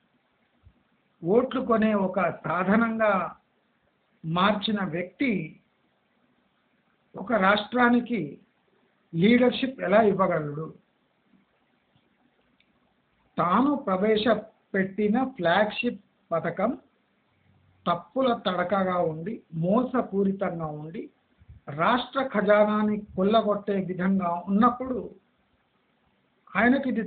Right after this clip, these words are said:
తెలిసినా దాన్ని కంటిన్యూ చేశాడు తొమ్మిదేండ్లు అంటే ఆయనలో రాక్షసత్వం ఉంది, అవినీతి ఉంది. అది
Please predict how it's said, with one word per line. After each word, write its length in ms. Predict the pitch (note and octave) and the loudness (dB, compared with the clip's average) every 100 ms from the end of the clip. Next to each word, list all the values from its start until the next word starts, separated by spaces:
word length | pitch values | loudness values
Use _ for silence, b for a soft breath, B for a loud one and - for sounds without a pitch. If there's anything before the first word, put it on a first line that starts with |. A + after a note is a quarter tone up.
| F#3+ | -2
తెలిసినా 420 | G3+ G#3+ A#3+ C4+ A3+ A3+ | -2 -2 -2 0 0 2
దాన్ని 240 | A3 A3 G#3+ | 2 0 -2
కంటిన్యూ 400 | F#3 G3 A3 A3 G3 | -2 -2 -4 -6 -4
చేశాడు 420 | G3 G3 G#3 G3 G3 | -4 0 -2 -2 -6
తొమ్మిదేండ్లు 580 | F3+ F#3 F3+ F#3 G#3 G#3+ G3+ | -8 -8 -8 -6 -6 -4 -2
అంటే 260 | G3 C4 A#3 F3+ F3+ - _ _ _ _ - D3 | -2 -2 -2 -2 -4 -8 _ _ _ _ -8 0
ఆయనలో 420 | G3+ B3 A#3+ G#3 A#3 B3 E3+ | 4 4 4 4 0 -2 -2
రాక్షసత్వం 760 | F3 G3 - G#3 G#3 G3+ G3 F3 F3 | -2 -2 -6 -6 -6 -4 -6 -6 -8
ఉంది, 240 | E3+ G#3 A#3+ - | -8 -8 -8 -6
అవినీతి 460 | D#3+ G#3+ A#3+ A#3+ A3 G3 | 0 4 4 4 0 -4
ఉంది. 280 | F#3 F3 G#3+ A3 G3+ _ _ _ _ _ - | -4 -2 -2 -4 -10 _ _ _ _ _ -6
అది 120 | F3+ | -2